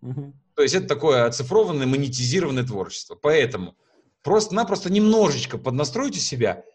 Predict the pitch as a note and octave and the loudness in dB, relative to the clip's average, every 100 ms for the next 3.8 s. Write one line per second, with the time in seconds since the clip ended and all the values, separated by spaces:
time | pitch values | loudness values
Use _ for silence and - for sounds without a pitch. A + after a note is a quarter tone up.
0 | _ - E3 C4 G#3+ C#3+ - G#2+ - A3+ | _ -8 0 0 0 -4 -4 -4 -2 0
1 | A#3+ A3 - - G3+ F#3+ G3+ G3 A#2+ G2 | 0 -2 -14 -6 -2 4 4 2 -8 -10
2 | - G#2+ A#2+ F#3 A3 A3 G#3+ G3 B2 F2+ | -12 -12 -6 0 0 0 0 -2 -2 -2
3 | - _ _ _ - C3 F3 | -10 _ _ _ -10 -8 -8